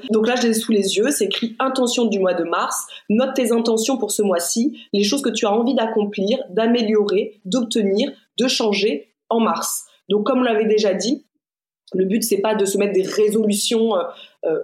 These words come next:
impossibles à accomplir. C'est juste des intentions, des choses qu'on aimerait potentiellement, euh, améliorer, euh, voilà, transformer, changer, euh, les, chaque mois, en fait. C'est vraiment une petite pause qu'on se fait à la fin du mois. Donc là, on est, euh,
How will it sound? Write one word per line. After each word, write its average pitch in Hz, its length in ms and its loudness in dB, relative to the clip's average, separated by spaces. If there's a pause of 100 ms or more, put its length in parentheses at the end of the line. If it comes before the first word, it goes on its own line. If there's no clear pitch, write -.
impossibles 220 560 0
à 180 60 0
accomplir. 190 480 -2
C'est 220 100 -2
juste 226 140 -2
des 220 140 0
intentions, 233 500 0
des 233 100 0
choses 247 160 -4
qu'on 214 220 -2 (240)
aimerait 269 560 2
potentiellement, 226 880 0
euh, 185 80 0 (360)
améliorer, 226 1040 2
euh, 139 80 0 (360)
voilà, 196 240 0
transformer, 220 920 0
changer, 202 640 -2 (360)
euh, 170 520 0 (320)
les, 208 280 0 (100)
chaque 294 260 -2
mois, 214 160 4
en 202 120 -2
fait. 175 140 -2
C'est - 120 -4
vraiment 220 400 0 (500)
une 247 100 2
petite 302 300 0
pause 330 200 0
qu'on 254 120 0
se 247 160 -2
fait 294 160 -2
à 262 40 0
la 220 140 -2
fin 277 100 0
du 247 140 0
mois. 208 280 0
Donc 208 200 0
là, 240 200 0
on 202 120 2
est, 202 160 4
euh, 180 140 -2